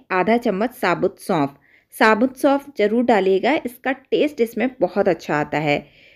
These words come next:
सभी चीज़ों को बहुत अच्छे से इसमें आपको मिक्स कर लेना है। अब यहाँ पर देखिए, ये मैंने एक कच्चे आलू को छील कर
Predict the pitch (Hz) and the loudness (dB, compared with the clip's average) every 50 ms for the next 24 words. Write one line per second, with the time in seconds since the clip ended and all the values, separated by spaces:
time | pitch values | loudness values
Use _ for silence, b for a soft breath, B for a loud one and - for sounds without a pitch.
0 | b b - - 262 233 220 294 330 339 302 262 214 214 208 208 247 269 262 - | b b -2 2 2 4 6 6 4 4 2 0 2 0 0 2 0 -2 -2 -2
1 | - 190 190 - 233 240 247 233 233 - - 214 202 - 220 214 - - - - | -6 -8 -4 -2 -2 -2 -2 -2 -4 -4 -6 -6 -2 0 0 0 0 -4 -8 -4
2 | - 208 202 175 175 175 - _ 240 294 381 311 220 214 214 - - - 180 160 | -2 0 0 0 0 -2 -4 _ -2 0 2 2 2 2 0 -4 -6 -4 -4 -2
3 | 139 143 151 147 147 143 147 156 156 143 143 - b b b b b b b b | -2 -2 -2 -2 -2 -2 -2 -2 -2 -4 -4 -6 b b b b b b b b
4 | b b b _ - 277 302 311 277 277 262 254 269 277 277 - 294 294 - 240 | b b b _ 2 2 4 4 4 2 2 2 0 -2 -2 -2 -2 0 2 2
5 | 202 202 - 233 214 208 226 247 254 254 240 226 240 285 403 b b b b b | 2 2 0 -2 -2 0 0 2 2 2 0 0 0 -2 -4 b b b b b
6 | b b _ _ - 277 320 320 - - 262 240 247 - - 311 320 311 - - | b b _ _ 0 2 2 0 -2 -4 -4 -4 -4 -4 -2 0 0 0 0 -2
7 | 220 220 214 208 208 202 208 233 269 254 - _ - - - 220 208 214 226 214 | -2 0 2 2 0 0 2 0 -2 -2 -4 _ -16 -8 -4 0 0 2 0 0
8 | 208 - - 226 247 277 302 | -2 -2 -2 0 0 0 -2